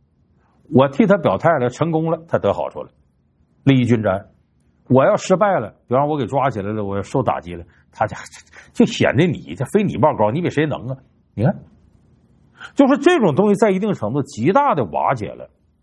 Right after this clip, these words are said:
海外华人的团结性，就对当地的一些公共事务，你不积极勇敢的发声。你看很多地方已经获得身份的华人参与选举，积极性普遍不高，就觉得这跟我有啥关系？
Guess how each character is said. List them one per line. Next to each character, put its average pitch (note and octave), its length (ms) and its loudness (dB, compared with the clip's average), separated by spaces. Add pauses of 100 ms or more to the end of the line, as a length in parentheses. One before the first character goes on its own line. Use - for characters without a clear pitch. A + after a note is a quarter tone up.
海 F2 200 -2
外 G2+ 100 4
华 F#2+ 220 -2
人 F2 80 -8
的 F2+ 80 -12
团 D#2 240 -14
结 D2 80 -14
性， - 140 -18 (680)
就 A#3 140 4
对 C4 160 4
当 B3 340 0
地 B3+ 160 2
的 F3+ 100 -2
一 E3+ 140 -2
些 D3+ 160 0
公 C#3+ 220 -2
共 C#3+ 100 -2
事 B2 200 -4
务， F2+ 260 -6
你 A#2 140 2
不 C#3+ 180 0
积 C#3+ 180 -4
极 C#3 120 0
勇 A#2+ 120 2
敢 G#2 160 -2
的 D#2 80 -14
发 F#2 160 -6
声。 D#2+ 160 -16 (640)
你 F#3 140 6
看 A#3+ 100 4
很 C#3 220 0
多 B3+ 160 2
地 D4 100 0
方 G3 280 0 (180)
已 A#2+ 160 0
经 G3+ 100 2
获 G#3 180 0
得 A2 120 -2
身 D3 200 -4
份 B2 140 -4
的 A2 160 -4
华 A2 220 0
人 A#2+ 160 -4
参 A#2 240 -4
与 A#2 40 -8
选 G#2 220 -8
举， - 160 -16 (300)
积 - 180 2
极 G3+ 80 2
性 G3 180 2
普 - 160 -12
遍 D#3 220 -2
不 - 100 -16
高， - 220 -16 (220)
就 C3+ 100 -2
觉 F#3+ 140 4
得 F3+ 100 2
这 F#3+ 160 2
跟 F3+ 100 0
我 F3+ 120 2
有 E3 100 -4
啥 A#2 180 -2
关 G2+ 240 -2
系？ E2+ 140 -14